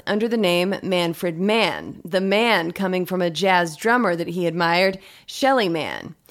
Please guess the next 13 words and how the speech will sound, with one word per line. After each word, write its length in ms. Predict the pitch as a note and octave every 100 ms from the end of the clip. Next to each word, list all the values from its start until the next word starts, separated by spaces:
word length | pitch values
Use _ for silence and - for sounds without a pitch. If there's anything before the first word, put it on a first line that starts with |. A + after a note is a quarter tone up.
| - - - _
He 200 | C4 C4
had 240 | A#3 F#3+
studied 440 | - - D4 C#4+ B3+
music 420 | B3 B3 B3 A3
at 120 | F3
university 720 | G#3+ B3 G#3+ A3+ A3+ A3 -
in 120 | E3
Johannesburg 1000 | F#3 F3+ F#3+ G#3+ A3 G#3+ - G3+ F#3+ F#3
and 280 | - E3+ F#3+
was 160 | G3 G3+
a 60 |
jazz 520 | F#3+ F3+ A#3+ C4+ B3+ -
pianist, 640 | C4 C#4+ G3+ D3 -